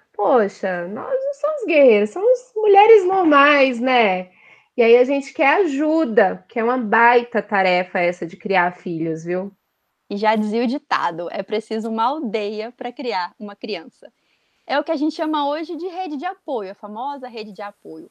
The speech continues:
Speaker 2: Mas, muitas vezes, qual que é a história que você vê? O bebê nasce, todo mundo vem visitar, traz um presentinho.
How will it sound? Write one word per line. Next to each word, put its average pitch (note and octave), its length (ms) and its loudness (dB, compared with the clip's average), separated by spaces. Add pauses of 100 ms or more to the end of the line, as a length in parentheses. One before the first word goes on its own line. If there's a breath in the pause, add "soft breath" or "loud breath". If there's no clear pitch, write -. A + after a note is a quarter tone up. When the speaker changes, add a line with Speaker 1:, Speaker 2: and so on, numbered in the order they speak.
Speaker 2:
Mas, E4 400 -12
muitas C4 380 -12
vezes, G#3+ 540 -10
qual A#3+ 220 -8
que A#3+ 80 -16
é A#3+ 40 -12
a - 20 -16
história G3 380 -14
que G3 80 -20
você G3 260 -16
vê? G3 200 -18 (440)
O A#3+ 60 -16
bebê D4 240 -4
nasce, D4 600 -6
todo C4 160 -10
mundo B3+ 200 -10
vem A#3+ 200 -10
visitar, C4 680 -8
traz A#3+ 240 -10
um A#3 80 -12
presentinho. C#4+ 840 -10